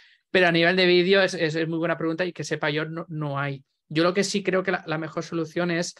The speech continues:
adaptar algún editor de vídeo, porque al final no es complejo, ¿no? No, no es tecnología muy compleja. Es mucho más complejo seguramente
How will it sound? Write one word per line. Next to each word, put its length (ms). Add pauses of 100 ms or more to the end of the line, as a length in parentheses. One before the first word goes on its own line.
(320)
adaptar 520
algún 280
editor 480
de 120
vídeo, 320
porque 160
al 60
final 280
no 140
es 160
complejo, 600
¿no? 140
No, 220
no 160
es 240
tecnología 440
muy 100
compleja. 600 (200)
Es 100
mucho 220
más 140
complejo 460
seguramente 640